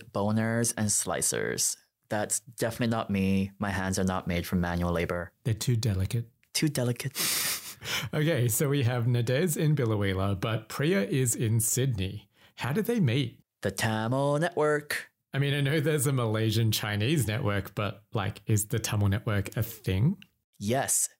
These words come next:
Speaker 1: Have you seen Netflix's Indian Matchmaking?
Speaker 2: Nope.
Speaker 1: It's similar. Um, Nadez had his own matchmaking service, not in his auntie's, but with his friends.
Speaker 2: Should I add it to the watch list?
Speaker 1: No. <laughs>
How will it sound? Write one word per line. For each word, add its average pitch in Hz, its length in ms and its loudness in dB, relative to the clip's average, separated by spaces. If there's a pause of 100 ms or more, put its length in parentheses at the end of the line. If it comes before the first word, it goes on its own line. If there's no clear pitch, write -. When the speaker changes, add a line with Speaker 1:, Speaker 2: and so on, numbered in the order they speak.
Speaker 1:
Have 120 280 -2
you 151 80 2
seen 160 400 0
Netflix's 104 880 0
Indian 101 320 2
Matchmaking? 147 720 -2
Speaker 2:
Nope. 104 180 -2 (480)
Speaker 1:
It's 147 540 2
similar. 190 1080 0
Um, 151 480 0 (120)
Nadez 156 320 2
had 160 140 2
his 139 160 0
own 113 220 2
matchmaking 101 520 -2
service, 95 540 0 (460)
not 117 260 -4
in 120 120 0
his 104 240 0
auntie's, 117 500 0
but 98 400 -2
with 95 120 -2
his 92 140 0
friends. - 560 -4 (400)
Speaker 2:
Should 113 200 0
I 98 240 0
add 107 200 0
it 107 100 0
to - 100 -2
the 101 100 2
watch 101 260 0
list? - 320 -4 (880)
Speaker 1:
No. 107 400 -2 (360)
<laughs> 139 40 -2